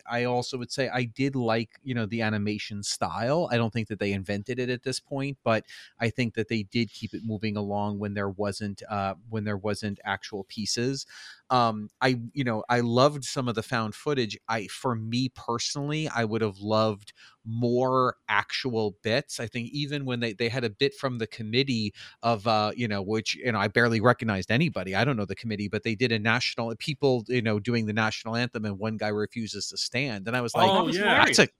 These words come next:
Speaker 3: That
Speaker 1: that's
Speaker 3: was
Speaker 1: a good
Speaker 3: terrific.
Speaker 1: sketch." Like, that, you could
Speaker 3: Yeah.
Speaker 1: play that sketch today. That would, you know, I could see that happening at Dodger Stadium tonight. So,
Speaker 3: Yeah.
Speaker 1: like, and I, I do think that, you know, I wish that there were time for more of that in the piece. You know, seeing John Belushi with a fish,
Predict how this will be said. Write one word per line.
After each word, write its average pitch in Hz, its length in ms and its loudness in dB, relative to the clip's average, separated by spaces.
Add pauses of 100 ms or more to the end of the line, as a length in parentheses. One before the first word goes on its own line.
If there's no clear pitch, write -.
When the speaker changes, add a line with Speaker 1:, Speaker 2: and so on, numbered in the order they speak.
(280)
Speaker 3:
That 175 100 12
Speaker 1:
that's - 100 8
Speaker 3:
was - 0 -
Speaker 1:
a - 80 10
good - 240 6
Speaker 3:
terrific. - 0 -
Speaker 1:
sketch." - 500 6
Like, 143 220 6
that, 139 180 4
you 185 120 6
could 311 140 4
Speaker 3:
Yeah. - 20 -2
Speaker 1:
play 165 180 4
that 185 200 2
sketch - 340 -2
today. 233 380 6
That 131 220 4
would, 143 280 4
you 131 140 -2
know, 107 200 0
I 104 160 4
could 262 160 0
see 214 100 -4
that 135 160 0
happening 113 380 -2
at 110 80 -4
Dodger 117 280 2
Stadium 143 440 2
tonight. 170 420 2
So, 135 300 8
Speaker 3:
Yeah. 208 260 -4 (100)
Speaker 1:
like, 151 220 6
and 156 160 6
I, 135 180 2
I 135 120 4
do 170 340 -2
think 156 360 -6
that, 131 200 -2
you 127 60 -4
know, 113 160 -4
I 117 80 0
wish 117 440 0
that 120 160 -4
there 120 140 -2
were 107 120 -2
time 113 400 -6
for 110 220 -8
more 107 400 -2
of 92 140 -10
that 98 360 -2
in 131 180 -4
the 131 100 -4
piece. 139 420 -4
You 120 60 -4
know, 107 160 -2
seeing 123 360 0
John 117 220 0
Belushi 117 400 -2
with 101 140 -8
a 101 80 -8
fish, - 560 0